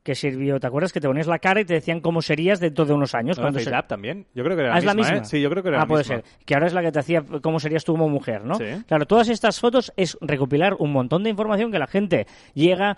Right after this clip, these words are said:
Speaker 1: se te... además, eh, es, es como ansioso, no, no lee nada, acepta todo, tira pa'lante y tal.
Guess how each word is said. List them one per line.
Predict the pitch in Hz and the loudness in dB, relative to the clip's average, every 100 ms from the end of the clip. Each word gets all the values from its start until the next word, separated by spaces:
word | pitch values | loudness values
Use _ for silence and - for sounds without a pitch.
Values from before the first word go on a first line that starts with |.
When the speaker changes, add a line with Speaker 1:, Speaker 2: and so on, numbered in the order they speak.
| - | -8
Speaker 1:
se | - | -12
te... | 143 156 | -4 -2
además, | 143 160 165 | 0 -2 -2
eh, | 147 135 | -4 -4
es, | 135 - | -6 -8
es | 151 | -8
como | - 175 | -2 0
ansioso, | 151 139 156 180 - 220 | 0 0 0 0 0 -2
no, | 170 156 | 0 0
no | 151 | 0
lee | 151 147 | 0 0
nada, | 147 190 | 0 -2
acepta | - 175 170 | -2 -2 0
todo, | - 180 196 254 - - | 4 6 6 4 0 -6
tira | 170 180 | 2 2
pa'lante | 160 156 196 202 | 2 0 0 0
y | 170 | 0
tal. | 139 | 0